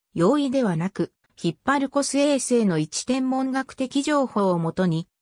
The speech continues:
イプシロン一星とイプシロン二星が、束縛系であるかどうか判定した結果は、束縛であるとするものも、非束縛であるとするものもある。真の連星であるとすれば、公転周期は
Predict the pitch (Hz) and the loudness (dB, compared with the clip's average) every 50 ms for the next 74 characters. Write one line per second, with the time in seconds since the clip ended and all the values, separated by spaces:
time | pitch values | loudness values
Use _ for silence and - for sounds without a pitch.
0 | _ - 247 294 - - - - - 247 220 202 180 170 175 233 254 - - - | _ -4 -4 -4 -4 -6 -6 -4 0 2 2 2 2 2 2 0 -2 -2 -4 -2
1 | 254 233 214 202 180 165 175 180 196 - - - - - 208 208 202 196 190 185 | 0 0 0 0 0 0 0 0 0 -4 -8 -10 -6 -4 -2 0 2 2 2 2
2 | 220 254 - - 190 180 165 160 147 156 - _ _ _ _ - - 196 190 - | 0 0 0 0 0 0 0 0 -2 -4 -6 _ _ _ _ -6 -4 -4 -2 -2
3 | 247 254 294 294 - - - - 311 311 311 302 247 262 247 240 262 262 - 190 | -2 -2 -2 -2 -4 -6 -2 0 0 2 2 2 2 0 0 0 0 0 0 0
4 | 180 190 208 214 190 - - 160 - - 180 226 247 - - 247 247 240 220 - | 0 2 0 0 0 -2 -4 -4 -2 0 0 -2 0 0 0 2 2 2 0 -2
5 | - - 208 202 - 185 170 - _ - - 175 170 170 165 - _ _ _ _ | -6 -6 -6 -4 -4 -4 -4 -4 _ -4 -4 -2 -2 -2 -4 -6 _ _ _ _
6 | _ - - - 185 - - 277 311 302 - - 294 285 277 277 277 254 240 202 | _ -6 -4 -4 -2 -2 -2 -2 -2 -2 -4 -4 -2 -2 0 0 -2 -2 -2 -2
7 | 214 202 - - 196 202 196 185 180 180 190 196 175 165 170 - _ _ _ _ | -2 -2 -2 0 0 0 2 2 2 2 2 2 0 0 -2 -4 _ _ _ _
8 | - - - - 302 302 - 302 247 247 240 - 196 175 170 175 208 208 196 - | -14 -10 -6 -6 -4 -4 -2 0 0 0 0 0 -2 0 0 0 0 0 -2 -2
9 | 202 196 - - 196 202 190 185 180 175 220 254 226 185 165 151 156 147 139 123 | -4 -4 -2 -2 0 2 2 2 2 2 2 2 2 2 0 -2 -4 -4 -6 -8
10 | - _ _ _ _ _ _ _ _ _ - - - 302 311 311 277 233 190 180 | -12 _ _ _ _ _ _ _ _ _ -10 -8 -6 -4 -2 0 0 2 2 2
11 | 175 208 247 - 277 277 277 247 247 240 240 247 240 233 208 190 175 - - 175 | 2 2 2 2 2 2 2 2 2 2 2 2 0 0 0 -2 -2 -2 -2 0
12 | 185 180 165 160 151 151 _ _ _ _ _ - 208 262 294 - - 285 277 262 | 0 0 2 0 0 -2 _ _ _ _ _ -2 -2 -2 -2 -2 -2 -2 -2 -4
13 | - - 277 277 - - - - 170 160 160 151 - | -4 -4 -4 -4 -6 -4 -4 -2 0 2 2 0 0